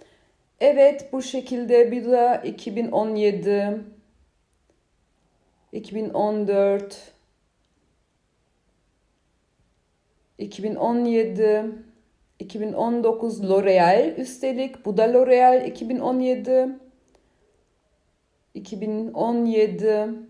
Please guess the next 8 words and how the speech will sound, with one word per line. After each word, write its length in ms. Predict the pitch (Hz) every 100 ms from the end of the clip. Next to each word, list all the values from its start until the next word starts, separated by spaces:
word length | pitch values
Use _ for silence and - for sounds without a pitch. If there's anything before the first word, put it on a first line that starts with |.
| _ -
iki 220 | 185 185
bin 140 | 214
on 300 | - 233 226
dokuz. 800 | 214 214 226 220 220 208 - - _ _ _ _ _ _ _ _ _ _ _ _ _ _ _ _ _ _ _ _ _ _ _ _
İki 200 | 254 254
bin 100 | 247
on 240 | - 330 302
yedi, 760 | 294 247 269 277 269 285 -